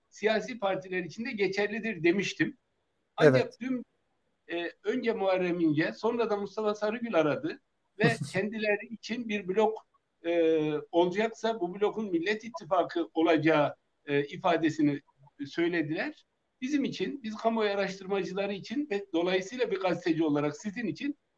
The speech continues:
Speaker 1: asıl olan
Speaker 2: Evet.
Speaker 1: insan beyanlarıdır. Bu
Speaker 2: Tabii.
Speaker 1: beyanı da burada paylaşmış olayım.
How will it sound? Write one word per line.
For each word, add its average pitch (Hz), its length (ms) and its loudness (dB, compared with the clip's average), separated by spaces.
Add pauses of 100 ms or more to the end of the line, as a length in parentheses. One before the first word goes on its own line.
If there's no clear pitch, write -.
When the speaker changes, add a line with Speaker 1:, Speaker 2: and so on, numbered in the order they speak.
(120)
Speaker 1:
asıl 247 320 0
olan 151 160 8
Speaker 2:
Evet. 139 160 6
Speaker 1:
insan 214 360 -2 (220)
beyanlarıdır. 220 640 2 (440)
Bu 285 140 -2
Speaker 2:
Tabii. 175 180 12
Speaker 1:
beyanı - 220 10
da 170 120 0
burada 202 140 -4 (260)
paylaşmış 208 440 0
olayım. 190 320 0